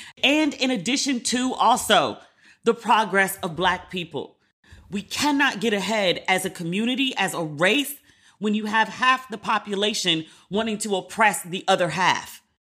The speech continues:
Can I suggest to you, if you can acknowledge those two things about what we want from white folks and what we want from men folks, that it might be very similar to what trans women want from us?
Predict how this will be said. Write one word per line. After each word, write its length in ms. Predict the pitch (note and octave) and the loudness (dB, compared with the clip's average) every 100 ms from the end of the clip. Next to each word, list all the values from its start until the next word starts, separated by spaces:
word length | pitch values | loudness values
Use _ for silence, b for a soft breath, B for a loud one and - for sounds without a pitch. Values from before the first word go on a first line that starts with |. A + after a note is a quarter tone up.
| _ _ _ _ - | _ _ _ _ -14
Can 120 | - B3 | -4 -2
I 80 | |
suggest 580 | C4+ D4 A#3 D4+ D#4+ - | 0 -2 0 2 0 -2
to 80 | A3+ | -6
you, 160 | F#3 D#3+ | -2 -4
if 140 | F3 | -4
you 80 | A#3+ | -6
can 120 | C#4 | -2
acknowledge 520 | B3+ A#3 B3 C4 A#3+ | -2 0 0 0 -2
those 280 | G3+ A#3+ A#3+ | -2 -2 -4
two 200 | - A#3+ | -8 -12
things 480 | - C4+ B3 E3 D3+ b b b | -2 0 0 -2 -6 b b b
about 280 | G#3+ A#3+ G3+ | 2 4 4
what 180 | A#3+ | 0
we 120 | G#3+ B3+ | 2 -2
want 320 | G#3+ A#3+ - | 0 0 -2
from 160 | A#3 | -2
white 240 | G#3 A#3+ G#3 | 2 2 0
folks 340 | - E3 D3 | 0 2 0
and 160 | - G3 | -2 -2
what 160 | A3 | -2
we 80 | G#3 | -2
want 320 | G#3+ A3 G3 | -2 -2 -2
from 160 | - G3+ | -2 0
men 220 | G#3+ B3+ | 2 0
folks, 460 | B3+ F3+ E3 D3+ - b b - | 0 2 2 0 -6 b b -2
that 220 | G3 - | 0 2
it 80 | G#3+ | 2
might 340 | G#3 B3 G#3+ | 0 -2 -2
be 100 | A#3 | -4
very 300 | F#3+ G#3+ A3 | 0 0 0
similar 500 | G#3+ A3 A3+ A#3 A3 | -2 -2 0 0 -2
to 120 | G#3+ | -2
what 180 | F#3+ F#3+ | -4 -4
trans 400 | - A3 A3 G3 | -4 -2 -2 -2
women 380 | F3+ G#3 G#3+ F#3 | -4 -4 -4 -4
want 240 | F#3 - | -4 -4
from 160 | G3+ F#3 | -6 -2
us? 320 | G3+ A#3+ C4 | 0 0 -2